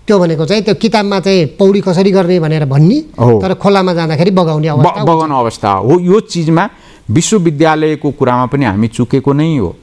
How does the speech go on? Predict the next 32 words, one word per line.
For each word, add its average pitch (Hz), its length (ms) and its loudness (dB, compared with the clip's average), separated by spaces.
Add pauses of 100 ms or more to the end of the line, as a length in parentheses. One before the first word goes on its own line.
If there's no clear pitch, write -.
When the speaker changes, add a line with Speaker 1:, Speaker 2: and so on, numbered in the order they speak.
(100)
Speaker 2:
अब 160 240 0
यी, 185 80 -2
Speaker 1:
अब 151 260 -4
Speaker 2:
यता 254 280 2
Speaker 1:
यो 311 80 -4
चाहिँ 277 280 -4
Speaker 2:
एक, 285 140 0
एउटा 226 320 2
Speaker 1:
हजुर। 139 140 -2
Speaker 2:
थप 127 100 -2
छ - 80 -6
हजुरलाई 101 300 -2
म। - 20 -8
Speaker 1:
हजुर। 127 280 -2 (140)
Speaker 2:
यता 147 180 2
यो 202 280 2
इन्जिनियरिङतिर 180 1080 2 (460)
विपद 165 280 0
व्यवस्थापनको 151 760 -2
कुरा 135 220 0
गर्दा 135 480 -2 (120)
इन्जिनियरिङमा 143 920 0 (100)
जस्तो 127 640 0
भूकम्प 139 440 0
प्रतिरोधक 131 760 -2
भवन 101 260 0
कसरी 147 380 -2
बनाउने 123 500 0
भनेर 104 240 -2
उहाँहरूले 110 480 0
पढेको 107 420 -2
हुन्छ। - 240 -10